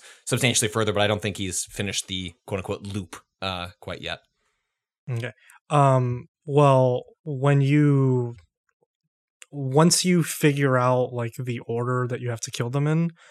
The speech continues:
Speaker 2: uh, and you, you actually start carrying that out,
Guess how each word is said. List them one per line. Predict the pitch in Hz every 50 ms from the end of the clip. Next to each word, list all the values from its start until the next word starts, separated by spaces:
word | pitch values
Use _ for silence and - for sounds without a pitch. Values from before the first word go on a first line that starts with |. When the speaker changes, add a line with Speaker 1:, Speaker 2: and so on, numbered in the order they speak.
| - - _ _ _ _ -
Speaker 2:
uh, | 135 123 120 120 120 117 113 110 107 107 - - - -
and | 127 117 117 120 113
you, | 120 113 113 113 107 104 101 - _ _ _
you | 110 107
actually | 107 110 110 - - 127 120
start | - - 120 101 - -
carrying | - 135 123 120 117 120 123
that | 117 120 113 110
out, | 113 117 123 135 -